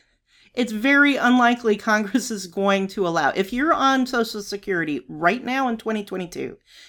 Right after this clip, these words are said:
you do not need to worry about what's going to happen in twenty thirty-five, guys, okay? So chill. Um, those who are not yet on Social Security, yes, you may have to worry. There we go. I am currently forty-eight. I am not really expecting much of anything.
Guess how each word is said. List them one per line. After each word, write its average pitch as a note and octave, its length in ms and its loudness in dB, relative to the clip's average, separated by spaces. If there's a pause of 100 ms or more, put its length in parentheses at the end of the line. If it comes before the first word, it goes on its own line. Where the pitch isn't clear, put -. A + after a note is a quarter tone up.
(100)
you A#3+ 160 0
do C#4 140 2
not B3 240 2
need G#3+ 200 0
to G#3+ 100 -6
worry E3 260 0
about D3 240 0
what's - 160 -8
going D3+ 220 -6
to C#3+ 80 -6
happen C#3 280 -6
in C#3 120 -6
twenty C3+ 260 -8
thirty-five, - 560 -12
guys, - 380 -14 (100)
okay? A3 380 -2 (220)
So F3+ 140 -6
chill. - 360 -8 (420)
Um, F3 440 4
those G#3 260 2
who G3 100 -2
are F#3 80 0
not G3 240 -2
yet A3+ 220 6
on G3+ 180 0
Social G3 340 -4
Security, D#3+ 580 -6
yes, D3 640 -8
you D3+ 220 -6
may D#3 160 -6
have C3+ 240 -10
to D3 80 -14
worry. D3+ 420 -6 (160)
There D3 180 -10
we D3+ 120 -6
go. C#3+ 300 -4 (320)
I F#3+ 220 2
am F#3 420 -4
currently E3+ 440 -6
forty-eight. E3 720 -4
I E3 160 0
am D#3+ 280 -4
not D3+ 260 -2
really D3 260 -6
expecting D3 460 -10
much D3 220 -8
of D3+ 100 -8
anything. C3+ 540 -10